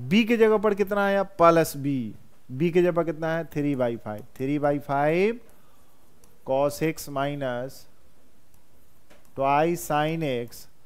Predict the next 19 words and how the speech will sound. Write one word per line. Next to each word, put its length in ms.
अब 200
प्लस 340
सी 200
के 100
जगह 160
कितना 280
है? 100
माइनस 520
एट 160
बाई 280
फ़ाइव, 220
माइनस 440
एट 140
बाई 140
फ़ाइव, 220
ठीक 140
है। 320
और 80
नीचे 840